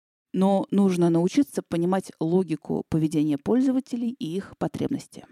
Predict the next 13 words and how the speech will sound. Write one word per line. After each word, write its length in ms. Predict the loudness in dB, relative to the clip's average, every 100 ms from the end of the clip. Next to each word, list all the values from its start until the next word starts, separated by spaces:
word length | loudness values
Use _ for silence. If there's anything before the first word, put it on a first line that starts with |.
| -20 _ _ _ -10
В 40 |
Яндекс 380 | -2 0 0 -4
Практикуме 580 | -8 -8 -6 0 2 2
можно 360 | 0 -2 -4 -6
освоить 480 | -12 -2 0 0
специальность 680 | -4 -10 -6 -6 -6 -10 -18
дизайнера 640 | -6 -2 0 0 2 2 2
интерфейсов 500 | 0 0 0 0 -8 -12
в 80 | -16
свободное 680 | -6 -6 0 2 4 2 -2
от 160 | -6 -4
работы 360 | 0 0 0 -2
время, 400 | -2 -2 -6